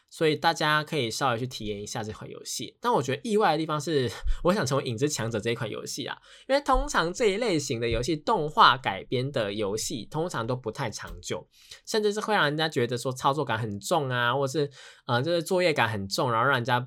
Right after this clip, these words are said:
不太想玩下去。但影之强者这一部作品，我一直到现在，他们推出之后，一直到现在都还有看到说，哎，有人在玩，然后很多人在玩这样子，是别有用心的，可以说是大家都觉得还不错的。好啦，动作类型的话呢，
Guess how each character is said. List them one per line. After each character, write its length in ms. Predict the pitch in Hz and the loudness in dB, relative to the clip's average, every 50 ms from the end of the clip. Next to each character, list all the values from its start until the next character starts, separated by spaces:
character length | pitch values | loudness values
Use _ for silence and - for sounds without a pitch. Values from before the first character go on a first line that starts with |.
| - _ | -4 _
不 80 | - 131 | -4 0
太 140 | 151 160 151 | 0 0 0
想 200 | 127 120 101 101 | 0 -2 -4 -4
玩 160 | 95 95 101 | -4 -4 -4
下 220 | 95 - 123 104 | -4 -2 -2 -4
去。 160 | 107 - - - | -4 -6 -10 -6
但 160 | - 185 - | -6 -6 -4
影 80 | 135 117 | -4 -4
之 120 | 120 165 | -4 -4
强 180 | 160 - 135 135 | -2 -2 -2 -2
者 60 | 127 | 0
这 100 | 123 139 | 0 0
一 60 | 131 | 0
部 120 | 127 131 131 | 0 -2 -2
作 160 | 127 147 135 | 0 0 0
品， 160 | 127 120 104 | 0 -2 -6
我 80 | 98 98 - | -8 -8 -8
一 60 | - | -8
直 120 | - - | -8 -2
到 140 | 127 160 156 | 2 2 2
现 300 | 151 - - 190 123 110 | 2 2 0 -2 -2 -2
在， 160 | 104 - 139 | -2 -2 -2
他 80 | 139 160 | 0 -2
们 120 | 156 135 | -2 -4
推 160 | 135 - 165 151 | -2 -2 -2 -2
出 140 | - 151 | -2 -4
之 140 | 143 - 151 | -4 -4 -4
后， 40 | 147 - | -4 -4
一 40 | 165 | -4
直 40 | 151 | 0
到 140 | 151 139 143 | 0 0 0
现 200 | - 165 135 123 | 0 -2 -4 -2
在 140 | 135 123 | -2 -4
都 240 | 120 127 160 170 180 | -4 -2 -4 -4 -4
还 240 | 185 - - 110 101 | -4 -4 -2 -2 -2
有 320 | 104 107 110 104 87 - _ _ _ _ _ _ _ _ _ _ | -2 -2 -4 -4 -4 -6 _ _ _ _ _ _ _ _ _ _
看 240 | - - 202 147 110 107 | -4 -2 -2 -2 -2 0
到 280 | - 147 123 - - _ _ _ _ _ _ - | 2 2 2 2 0 _ _ _ _ _ _ -16
说， 420 | - - 147 127 123 120 117 123 | -2 0 2 4 6 6 6 4
哎， 220 | - - 127 127 | 4 0 0 0
有 160 | 123 117 113 107 | 0 0 2 0
人 160 | 104 104 110 | 0 0 0
在 200 | - 143 131 117 | 2 2 4 4
玩， 120 | 110 101 | 2 2
然 140 | 101 101 98 | 2 2 2
后 100 | 101 110 | 0 0
很 140 | 127 113 104 | 0 -2 -2
多 160 | 104 117 117 | 0 0 0
人 100 | 107 101 | 0 -2
在 200 | 101 117 110 104 | -2 -2 -2 -2
玩 160 | 95 92 98 | -4 -6 -8
这 100 | 110 110 | -8 -8
样 180 | 101 92 95 - | -8 -8 -10 -12
子， 320 | 131 - 101 101 - - _ | -14 -14 -14 -16 -16 -16 _
是 300 | - - - 160 139 135 | -14 -8 -4 -2 0 0
别 200 | 131 127 - 123 127 | 0 0 2 4 4
有 120 | 151 139 | 6 6
用 240 | 131 151 151 131 123 | 6 4 4 2 0
心 240 | - - 120 117 113 | -2 -2 -4 -2 -2
的， 160 | 113 107 107 | -2 -4 -4
可 140 | - - 160 | -2 0 0
以 80 | 139 | 0
说 200 | 135 127 139 131 | 2 0 0 0
是 220 | 127 127 143 131 120 | 0 0 0 -2 0
大 180 | 127 147 131 | 2 2 2
家 160 | 123 123 120 120 | 4 4 4 4
都 60 | 123 | 4
觉 140 | 120 117 104 | 2 0 -4
得 60 | 98 | -4
还 120 | - 101 | -4 -6
不 180 | 95 - - 98 | -8 -10 -12 -14
错 280 | 95 - - 139 107 | -8 -4 -2 -2 -2
的。 240 | 95 - 110 92 - _ - - - - - - _ | -2 -4 -6 -8 -8 _ -20 -20 -20 -20 -20 -16 _
好 100 | - 185 | 2 4
啦， 100 | 214 247 | 4 4
动 220 | 262 262 269 262 247 | 4 4 2 0 2
作 140 | 269 262 | 0 0
类 160 | 254 269 233 214 | 2 2 2 0
型 180 | - 180 175 | 0 -2 -2
的 160 | 185 196 208 | -2 -2 -2
话 220 | 214 - 240 208 190 | 0 2 2 2 4
呢， 440 | 185 185 180 185 185 180 185 190 | 2 0 0 0 0 -2 -2 -4